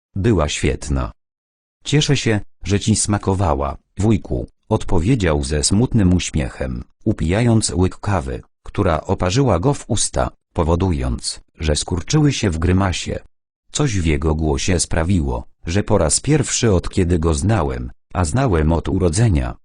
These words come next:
pomyślałem, że oto siedzi przede mną dorosły Michał, a nie mały Michaś. „Nie myślałeś o zmianie zawodu?”, podjąłem próbę rozładowania poważnej atmosfery.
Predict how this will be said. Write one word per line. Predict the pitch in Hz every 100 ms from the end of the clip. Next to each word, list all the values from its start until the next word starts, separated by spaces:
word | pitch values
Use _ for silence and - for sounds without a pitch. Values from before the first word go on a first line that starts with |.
| -
pomyślałem, | - 101 92 - 76 65 60 60 - _ 82
że | 87
oto | 101 104 73
siedzi | - 139 117 120
przede | - 120 92 78
mną | 80 85
dorosły | 76 92 104 - 107 78
Michał, | 67 - 64 60 - - -
a | 82
nie | 92 82
mały | 76 76 73
Michaś. | 71 - - 65 - - _ _ _ _ _ _ -
„Nie | 170
myślałeś | 147 143 117 135 113 92
o | 80
zmianie | 85 101 104 82 71
zawodu?”, | 85 78 117 85 71 - -
podjąłem | - 87 90 76 80 78
próbę | - 82 76 76
rozładowania | 80 95 80 78 95 123 117
poważnej | - 101 87 113 107 101 85
atmosfery. | 76 82 85 - 117 78